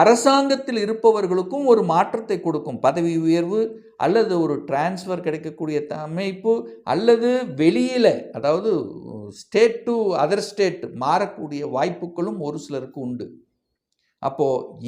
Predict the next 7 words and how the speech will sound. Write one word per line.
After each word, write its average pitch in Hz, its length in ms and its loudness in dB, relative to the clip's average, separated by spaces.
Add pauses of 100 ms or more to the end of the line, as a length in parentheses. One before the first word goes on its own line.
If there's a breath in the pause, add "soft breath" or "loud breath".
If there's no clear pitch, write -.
இந்த 262 200 -2 (260)
மாதம் 160 360 4 (1000)
இந்த 117 140 -8 (100)
விருச்சிக 247 440 -2
ராசி 160 280 0 (100)
அன்பர்களுக்கு 147 640 -6 (920)
நல்ல 262 460 -2